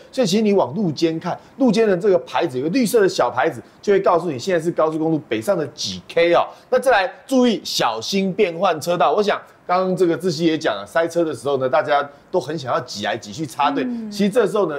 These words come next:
Speaker 1: 也很容易动怒，尤其是在停着不动的时候，大家都会不耐烦。所以呢，尽量的小心变换车道。那是，甚至，呃，这一定要这个确实的使用方向灯啊。在超车的时候呢，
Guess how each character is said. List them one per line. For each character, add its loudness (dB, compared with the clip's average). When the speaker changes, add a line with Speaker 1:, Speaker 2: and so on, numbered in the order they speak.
Speaker 1:
也 -12
很 -8
容 -2
易 0
动 0
怒， 0
尤 4
其 -2
是 -6
在 0
停 -6
着 2
不 -6
动 0
的 -6
时 -4
候， 0
大 0
家 2
都 -4
会 2
不 -8
耐 0
烦。 -2
所 4
以 2
呢， 2
尽 2
量 2
的 0
小 -4
心 -4
变 -2
换 0
车 2
道。 0
那 0
是， -2
甚 0
至， 2
呃， 4
这 2
一 2
定 2
要 4
这 -4
个 4
确 0
实 -6
的 0
使 -2
用 0
方 -2
向 -2
灯 4
啊。 -2
在 2
超 0
车 4
的 4
时 -4
候 4
呢， -4